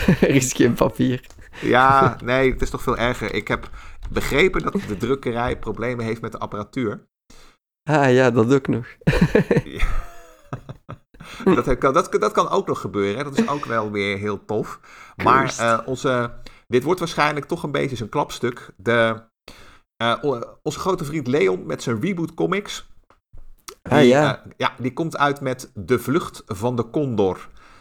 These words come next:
Speaker 2: Een avontuur van Soames en Co. En dat is een, eh, toch wel een, eh, goede, goede thriller die geschreven is door Jacques Post en
Speaker 1: Mhm.
Speaker 2: getekend door Anko Dijkman.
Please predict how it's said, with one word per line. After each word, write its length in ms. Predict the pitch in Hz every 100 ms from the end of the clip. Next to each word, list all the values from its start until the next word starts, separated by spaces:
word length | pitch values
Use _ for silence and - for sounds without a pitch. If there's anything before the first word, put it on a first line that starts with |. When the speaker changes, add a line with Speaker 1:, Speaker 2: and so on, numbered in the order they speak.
| _
Speaker 2:
Een 200 | - 110
avontuur 580 | - 127 123 117 151 165
van 340 | 160 120 110 -
Soames 880 | - - 165 170 165 156 156 143 147 -
en 200 | 131 127
Co. 540 | - 123 107 104 - - - - - - - _
En 160 | 113 123
dat 120 | 131
is 120 | 127
een, 260 | 120 117 117
eh, 200 | 117 113
toch 240 | 117 165
wel 140 | 151
een, 140 | 135 127
eh, 140 | 117
goede, 560 | 113 170 151 127 113 110
goede 360 | - - 151 -
thriller 400 | - 160 151 143
die 140 | 113
geschreven 400 | 110 - - 151
is 120 | 131 -
door 180 | 107
Jacques 340 | 98 151 139 -
Post 440 | 175 208 - - _ - - - -
en 120 | 117
Speaker 1:
Mhm. 80 | 107
Speaker 2:
getekend 420 | 127 147 165 -
door 160 | 117 107
Anko 340 | 139 151 147 117
Dijkman. 640 | 113 107 - 90 82 82